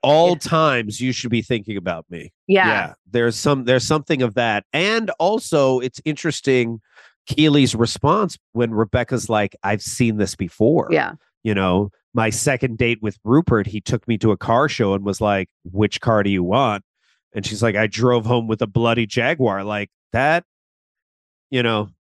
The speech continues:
Speaker 1: And, and, but I'm also trying to put myself in Jack's shoes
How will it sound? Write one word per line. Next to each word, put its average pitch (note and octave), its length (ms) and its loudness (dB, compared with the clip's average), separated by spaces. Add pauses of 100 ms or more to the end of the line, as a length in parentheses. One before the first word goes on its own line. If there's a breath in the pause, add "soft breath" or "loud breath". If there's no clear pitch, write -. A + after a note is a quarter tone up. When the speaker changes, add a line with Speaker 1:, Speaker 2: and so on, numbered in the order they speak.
(840)
Speaker 1:
And, D#3 280 -2
and, E3 400 -2
but E3+ 140 2
I'm E3+ 240 -2
also A#3 280 0
trying F#3 280 -2
to C#3+ 60 -4
put E3+ 200 2
myself C3+ 480 -2
in G#2+ 140 -10
Jack's D3 440 -2
shoes G#2 640 -6